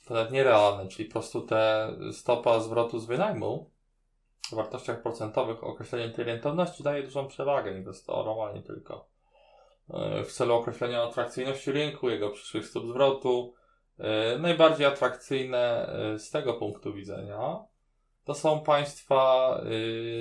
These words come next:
między innymi bałtyckie, czyli,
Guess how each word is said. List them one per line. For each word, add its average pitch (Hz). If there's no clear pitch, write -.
między 131
innymi 135
bałtyckie, 135
czyli, -